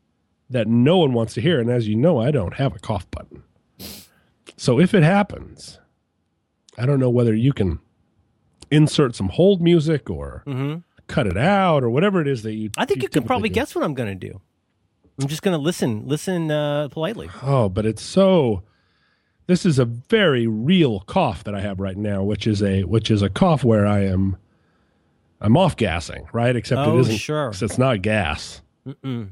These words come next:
Speaker 2: It's
Speaker 1: I
Speaker 2: long.
Speaker 1: am, yeah, I am, I am mucinexing.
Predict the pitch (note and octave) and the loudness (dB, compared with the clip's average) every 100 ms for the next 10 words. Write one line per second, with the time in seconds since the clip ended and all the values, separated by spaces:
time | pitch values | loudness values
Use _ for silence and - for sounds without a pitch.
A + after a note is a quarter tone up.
0 | G#2+ A2 B2 C#3 A2 A2 G#2 F2+ _ - | -10 0 2 2 2 0 -2 -6 _ -4
1 | B2+ A#2+ G#2+ F3 B2+ A2 G#2+ - _ - | 0 2 2 2 2 -2 -4 -10 _ -4
2 | D#3 A2+ G#2 A#2 G3+ - G#2 F2+ - D2+ | -2 0 2 4 4 2 -2 -4 -8 -14
3 | B1 B1+ | -14 -18